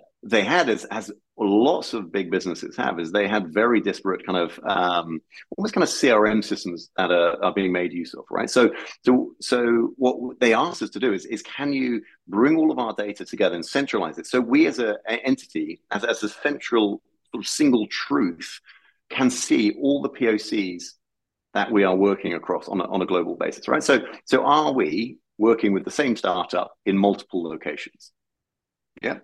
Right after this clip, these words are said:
because th-, there is, there is this segmented, you know, as these big businesses grow, whether it's through or organic or acquisition, there are these, you know, these, um, these silos, right? That, that, that are across all of, all of these big businesses.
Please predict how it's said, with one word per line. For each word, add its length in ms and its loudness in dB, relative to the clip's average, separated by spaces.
because 440 2
th-, 120 4
there 140 8
is, 180 2
there 160 4
is 140 0
this 300 -2
segmented, 580 -2
you 140 -6
know, 80 0
as 200 -4
these 160 -2
big 380 -2
businesses 460 -2
grow, 440 4
whether 280 4
it's 140 -10
through 240 -4
or 160 0
organic 460 0
or 60 2
acquisition, 480 0
there 160 4
are 100 2
these, 240 -2
you 60 -8
know, 120 0
these, 280 0
um, 260 -2
these 140 0
silos, 380 -2
right? 180 -6
That, 200 0
that, 200 0
that 160 0
are 300 4
across 400 -2
all 120 2
of, 120 -6
all 320 -4
of 60 -4
these 140 -4
big 140 -8
businesses. 480 -12